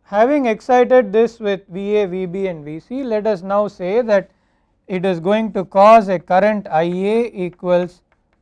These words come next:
I M cos omega t minus phi. Then I B would be I m cos omega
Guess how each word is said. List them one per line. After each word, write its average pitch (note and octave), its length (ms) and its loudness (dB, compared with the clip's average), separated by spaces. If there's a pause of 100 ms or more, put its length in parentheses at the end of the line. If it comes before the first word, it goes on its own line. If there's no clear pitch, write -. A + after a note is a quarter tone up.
(140)
I D#3+ 160 0
M F#3 420 -2 (720)
cos E3 540 0 (240)
omega D#3 720 -4
t F3 240 -8
minus C#3+ 520 -10 (120)
phi. G#3+ 220 0 (1800)
Then E3+ 320 -2 (360)
I F3 260 2
B G#3 400 -4 (520)
would E3 260 -8
be F3+ 320 -4
I D#3+ 160 0
m F#3 400 -2
cos E3 560 0 (1800)
omega D#3 600 -4